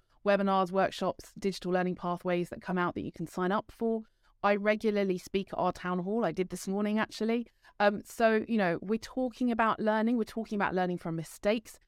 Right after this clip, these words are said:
You know, our le-, leadership team are vulnerable. They're telling us when things maybe don't go to plan. Um, that focus on learning at every level of the business helps to promote that culture, I think. Um,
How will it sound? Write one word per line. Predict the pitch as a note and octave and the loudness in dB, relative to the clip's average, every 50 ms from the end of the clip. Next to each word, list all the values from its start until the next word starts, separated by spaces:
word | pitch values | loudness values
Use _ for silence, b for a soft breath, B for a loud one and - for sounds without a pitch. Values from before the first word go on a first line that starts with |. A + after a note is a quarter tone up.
| _ _ _ _ - | _ _ _ _ -4
You | - G3 | 0 2
know, | F#3 F3 F3+ - - | 2 2 2 2 2
our | F3 F#3 F#3 F#3+ - - | 2 4 4 2 2 0
le-, | G#3 F#3+ G#3 G#3 F#3+ - - | 0 -2 0 0 -2 -2 -2
leadership | - G#3+ G#3+ G3+ F#3+ - A#3 - | -2 0 0 0 -2 -4 -6 -6
team | - G#3+ G3+ F#3 F3 | -4 -2 0 0 0
are | E3 | 0
vulnerable. | E3+ F3 F#3+ G#3+ A3 G#3+ A3 A#3 B3+ B3+ | 0 0 0 0 0 0 0 0 0 2
They're | G3+ F3+ | 0 -2
telling | - - - G3 G3 G3 G3+ | -2 -2 -2 0 0 0 0
us | G3 - - | -2 -4 -4
when | G3 F#3 | -4 -2
things | F#3 F#3+ F#3 F3+ - | -2 -2 -2 -2 -4
maybe | F3+ F3+ F3+ | -4 -6 -4
don't | F3+ F#3+ G3 A#3+ A3+ | 0 0 0 0 0
go | - A3 A3 | -2 -2 -2
to | A3 - A3+ | -2 -4 -8
plan. | - - A3 A3+ G#3+ A3 A3+ A3 - b b b b b b b | -6 -4 0 0 2 2 0 -2 -4 b b b b b b b
Um, | b G#3 G#3+ G3+ G#3 - - _ _ _ | b 4 4 4 4 0 -4 _ _ _
that | F#3+ G#3 C4 C4 - - | 0 2 2 2 2 0
focus | - - - B3+ B3 B3+ - B3 A3+ - | -4 -2 0 2 2 0 0 -2 -2 0
on | A3 G3+ G3+ G3+ | 0 0 0 0
learning | G3+ G3+ G3+ G3+ G3 G3 F#3+ F#3 F#3 F3+ - - _ _ _ _ _ _ _ _ - | 0 2 2 2 2 2 0 0 0 -2 -4 -6 _ _ _ _ _ _ _ _ 0
at | G#3 - - | 0 2 4
every | G#3 A3 G3+ G3 G3+ G3+ | 2 2 2 2 0 2
level | G3 G3 G3+ F#3 F3+ F3+ E3+ - | 4 4 2 2 2 -2 -2 -2
of | - E3 | -2 -2
the | - E3 | -4 -4
business | D#3 F3+ E3+ E3+ E3+ D#3 D3 - | -4 -4 -4 -4 -4 -6 -6 -6
helps | - - F#3 - - - - | -4 -2 -2 -2 -2 -6 -6
to | - F#3 | -6 -6
promote | - - E3 E3+ E3 D#3+ B2 | -6 -4 -2 0 0 0 0
that | A#2 B2 - - | 0 -2 -4 -4
culture, | - - F3 E3+ - - - G#3 F#3+ | -8 -6 -6 -6 -6 -4 -2 0 0
I | F#3+ F#3+ F3+ | 0 0 -2
think. | - A#3 C4+ C4+ B3 - - - b b b b b b | -2 0 0 0 -2 -4 -10 -20 b b b b b b
Um, | G3+ G3 G3+ G3 G3+ G3+ G3+ | 2 4 4 4 2 0 -2